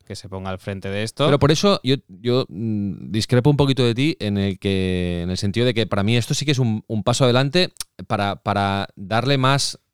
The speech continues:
Speaker 2: llámale seriedad, eh, diplomacia, cordura a todo el proyecto de la Superliga y
Speaker 1: Pero
Speaker 2: se pueda
Speaker 1: es que,
Speaker 2: encajar
Speaker 1: es
Speaker 2: en el
Speaker 1: que
Speaker 2: futuro,
Speaker 1: fíjate
Speaker 2: ¿no?
Speaker 1: que ya no hay Superliga, ya no hablan de Superliga. La Superliga ha muerto. O sea, no hablan de Superliga, ahora ya no es European Superliga, ahora es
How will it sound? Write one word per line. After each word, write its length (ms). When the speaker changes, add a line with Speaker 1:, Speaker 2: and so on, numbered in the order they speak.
Speaker 2:
llámale 300
seriedad, 840
eh, 540
diplomacia, 840
cordura 720
a 180
todo 240
el 100
proyecto 380
de 60
la 80
Superliga 420
y 40
Speaker 1:
Pero 80
Speaker 2:
se 100
pueda 240
Speaker 1:
es 60
que, 60
Speaker 2:
encajar 260
Speaker 1:
es 60
Speaker 2:
en 60
el 60
Speaker 1:
que 60
Speaker 2:
futuro, 260
Speaker 1:
fíjate 140
Speaker 2:
¿no? 40
Speaker 1:
que 80
ya 100
no 80
hay 60
Superliga, 400
ya 120
no 100
hablan 160
de 60
Superliga. 520
La 140
Superliga 520
ha 80
muerto. 380
O 20
sea, 240
no 240
hablan 240
de 80
Superliga, 400
ahora 120
ya 100
no 100
es 300
European 500
Superliga, 440
ahora 160
es 140